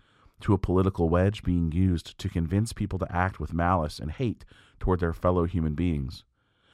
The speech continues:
But we can and should speak up on those issues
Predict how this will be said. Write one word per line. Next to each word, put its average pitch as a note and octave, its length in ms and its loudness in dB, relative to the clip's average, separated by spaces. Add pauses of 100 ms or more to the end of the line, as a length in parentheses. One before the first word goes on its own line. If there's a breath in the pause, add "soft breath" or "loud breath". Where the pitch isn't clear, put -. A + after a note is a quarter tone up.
(120)
But F#2+ 100 -4
we G#2 160 0
can G#2+ 640 2
and F#2+ 180 2
should C#3+ 320 -4
speak - 360 -2
up B2+ 260 4 (380 soft breath)
on F2+ 160 2
those G#2 260 6
issues F2 600 -2